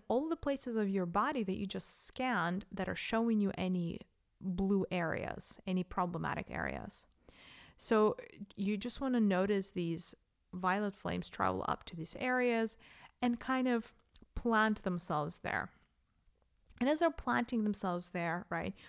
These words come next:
you wanna make sure that each of your blue areas has a violet flame. If the area is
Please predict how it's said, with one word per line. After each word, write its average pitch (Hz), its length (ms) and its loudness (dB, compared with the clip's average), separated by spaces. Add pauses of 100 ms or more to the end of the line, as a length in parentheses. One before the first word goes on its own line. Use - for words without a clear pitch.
(200)
you 220 100 2
wanna 294 160 2
make 311 160 -4
sure 240 220 0
that 202 180 -2
each 226 220 -4
of 240 80 -2
your 220 100 0
blue 196 320 -2
areas 202 400 0
has 202 220 -2
a 185 60 -4
violet 170 360 -2
flame. - 380 -8 (720)
If 208 200 2
the 208 160 -2
area 269 440 2
is 214 240 0